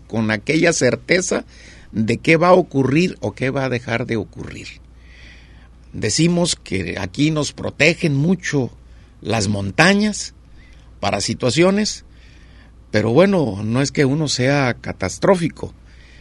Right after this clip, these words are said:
Acabamos de ver qué pasó en Oaxaca,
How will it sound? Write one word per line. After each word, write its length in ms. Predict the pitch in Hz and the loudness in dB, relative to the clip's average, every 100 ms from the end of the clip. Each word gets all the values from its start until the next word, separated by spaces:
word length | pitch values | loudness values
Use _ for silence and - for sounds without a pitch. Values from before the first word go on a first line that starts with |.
| - - - - | -20 -20 -20 -14
Acabamos 500 | - - 101 139 165 | -12 -6 0 2 2
de 100 | 139 | 0
ver 220 | 127 156 - | 2 0 0
qué 180 | 139 | -2
pasó 320 | 143 151 - 147 | 0 -2 0 0
en 80 | 151 | 2
Oaxaca, 580 | 156 - 208 - 170 | 0 4 2 2 -4